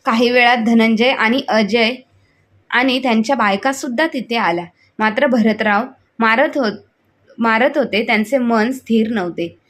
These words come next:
आणि त्यांना खूप रडावे असे वाटत होते, परंतु आपल्या मुलांकडे बघून ते शांत होते. थोड्या वेळात डॉक्टर बाहेर आले तर भरतराव पळतच त्यांच्याकडे गेले आणि म्हणाले, "डॉक्टर,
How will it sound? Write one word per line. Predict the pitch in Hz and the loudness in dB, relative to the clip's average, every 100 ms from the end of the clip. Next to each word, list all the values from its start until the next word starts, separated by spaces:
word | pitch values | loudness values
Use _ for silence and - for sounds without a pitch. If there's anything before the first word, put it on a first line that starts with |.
| _ - | _ -6
आणि | - 311 370 | 0 2 2
त्यांना | 381 330 349 | 2 2 0
खूप | 339 294 294 | 2 0 2
रडावे | 302 262 233 262 247 220 220 | 2 4 4 2 0 -2 -2
असे | 220 285 | -2 0
वाटत | 247 190 214 214 | 0 0 -4 -6
होते, | 196 - - - | -6 -8 -10 -4
परंतु | 202 214 262 | -2 0 0
आपल्या | - 190 214 226 | -2 -4 -2 -2
मुलांकडे | 247 214 202 214 226 | 0 0 -2 -2 0
बघून | 214 190 214 262 | 0 0 0 -2
ते | 320 | -4
शांत | - 220 208 208 | -2 -2 -2 -2
होते. | 202 175 - 175 _ _ _ _ _ - | -6 -8 -12 -18 _ _ _ _ _ 0
थोड्या | 311 302 359 | 2 4 4
वेळात | 392 339 330 | 4 4 4
डॉक्टर | 294 262 - 302 | 2 0 0 -2
बाहेर | 269 220 262 | 0 2 2
आले | 220 208 226 | 0 0 0
तर | 277 | 0
भरतराव | 233 220 226 220 233 | 2 0 0 0 0
पळतच | 240 220 214 254 285 | 0 0 0 0 -2
त्यांच्याकडे | 330 320 294 277 226 190 | -4 -4 -4 -4 -4 -4
गेले | 170 165 - | -4 -6 -10
आणि | 185 202 220 | -4 -2 0
म्हणाले, | 262 208 196 226 | 0 0 0 0
"डॉक्टर, | 220 185 - 196 | 0 -2 -2 -2